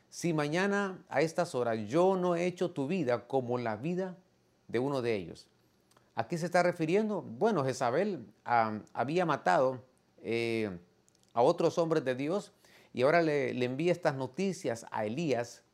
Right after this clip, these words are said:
porque Elías también, en el tiempo de Elías,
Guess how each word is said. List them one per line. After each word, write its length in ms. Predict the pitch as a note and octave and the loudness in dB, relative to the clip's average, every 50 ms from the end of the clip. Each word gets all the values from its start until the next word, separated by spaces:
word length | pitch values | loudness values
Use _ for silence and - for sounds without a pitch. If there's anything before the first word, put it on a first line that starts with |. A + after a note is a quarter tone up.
| _ _ _ _ | _ _ _ _
porque 640 | - C3 C3 A2 - C#3+ C#3+ C#3 C3 B2 G#2 - _ _ _ _ _ _ _ _ - | -2 -2 -2 -2 -4 -2 -2 0 0 -2 -4 -8 _ _ _ _ _ _ _ _ -4
Elías 420 | C3 C3 D#3 G3 G#3 F3+ C#3 - | -4 -2 2 4 4 2 2 2
también, 560 | - C#3 C3 B2+ D3 D#3+ C#3 A#2+ B2+ B2+ A2+ - _ _ _ | -2 -4 -4 -2 -2 -2 -2 -2 -4 -6 -10 -14 _ _ _
en 140 | - A2 G#2+ | -10 -4 -4
el 120 | A2 G#2 | -4 -4
tiempo 340 | - - F3+ G3 F#3 F3+ F3 | 0 0 -2 -2 0 -2 -2
de 80 | D3 B2+ | -2 -2
Elías, 440 | B2+ D#3 E3+ C#3+ A2+ A2+ A2+ - | -2 0 0 0 0 -2 -4 -8